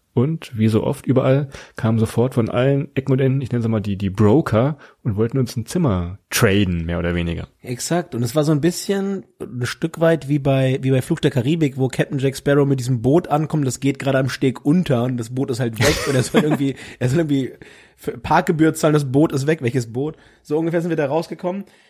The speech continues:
Speaker 2: Äh, übrigens ein wahnsinnig faszinierendes Stück Erde da, da am, ähm, ja, an dem Auslauf vom Rio Dulce heißt es, glaub ich, in Guatemala ist, ist einfach nur wahnsinnig faszinierend. Also wenn ihr mal nach Guatemala kommt,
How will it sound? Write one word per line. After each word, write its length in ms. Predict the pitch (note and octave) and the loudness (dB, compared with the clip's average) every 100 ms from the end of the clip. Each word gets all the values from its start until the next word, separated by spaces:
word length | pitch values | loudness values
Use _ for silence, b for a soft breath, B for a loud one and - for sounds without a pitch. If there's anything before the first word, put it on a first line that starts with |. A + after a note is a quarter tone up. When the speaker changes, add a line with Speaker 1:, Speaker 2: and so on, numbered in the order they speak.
| b | b
Speaker 2:
Äh, 220 | C3+ C3+ - | -10 -10 -12
übrigens 300 | - E3 C#3+ | 0 2 2
ein 160 | D3 B2+ | 0 2
wahnsinnig 600 | C#3+ D#3+ C#3 C#3 C3 - | 4 4 2 0 -2 -4
faszinierendes 600 | - C3+ - C3 C3 A#2+ | -2 -2 0 0 -2 -2
Stück 240 | C3+ A2 | -4 -2
Erde 260 | A#2+ C3 A#2+ | 0 2 2
da, 300 | A#2 A2+ A2 | -2 -2 -6
da 300 | - A2+ A2 | -6 -4 -4
am, 360 | A2+ A2+ A2 A2+ | -4 -4 -4 -6
ähm, 340 | G#2+ G#2 G#2+ A2+ | -8 -8 -8 -10
ja, 280 | A2+ G#2+ A#2+ | -10 -10 -10
an 120 | - A2 | -6 -6
dem 120 | A2 | -4
Auslauf 540 | A2+ B2+ - B2 A#2+ | -2 -2 0 -2 -2
vom 320 | - - A2+ | -6 -6 -4
Rio 260 | A2+ B2+ B2 | 0 2 2
Dulce 400 | A#2+ D3 D3 B2+ | 4 4 4 4
heißt 220 | B2 B2+ | 4 2
es, 100 | B2 | -2
glaub 240 | B2+ B2 B2 | 2 2 4
ich, 180 | B2 B2 B B B | 0 -4 B B B
in 140 | A#2+ | -2
Guatemala 580 | B2+ C3 C3 A#2+ C3 C3+ | 2 2 4 2 2 2
ist, 300 | A#2 A#2 - | 2 -2 -4
ist 140 | A#2 A2+ | -10 -4
einfach 240 | A#2 A#2 | -2 0
nur 320 | A2+ A2 G2+ - | 0 -2 -4 -8
wahnsinnig 480 | G2+ A2+ A2 A2 | -6 -4 -4 -4
faszinierend. 340 | A2+ G#2+ A#2 A2 | -6 -4 -4 -2
Also 140 | A#2 | 0
wenn 100 | C3 | 2
ihr 80 | C3+ | 2
mal 160 | B2+ B2+ | 2 0
nach 220 | A#2+ - | -2 -4
Guatemala 480 | B2 A#2+ B2 B2+ A#2+ | -2 0 0 0 0
kommt, 340 | C3 B2+ C3 | 0 0 -2